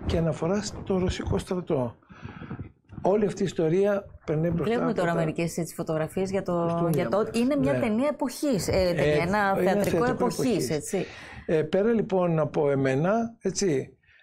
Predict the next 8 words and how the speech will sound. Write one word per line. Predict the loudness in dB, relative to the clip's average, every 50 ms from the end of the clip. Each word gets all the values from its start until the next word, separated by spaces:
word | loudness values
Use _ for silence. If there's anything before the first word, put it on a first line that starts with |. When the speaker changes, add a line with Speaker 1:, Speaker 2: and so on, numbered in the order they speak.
| _ _ _ -20 -20 -18 -12 -10 -8 -6 -6 -6 -6 -8 -4 -2
Speaker 1:
ο | 0 2
Γιάννης | 2 2 2 2 0 0
ο | -2
Κακλέας | -2 -4 -2 -2 0 0 0 -2 -2
ανέλαβε | -2 0 0 0 -2
τη | -4 -6
σκηνοθεσία | -4 -2 -2 -2 0 0 0 -2 0 0 2 2 0 0 -4 -6 -12 -12
και | -4 -2 0 0 0 0 -2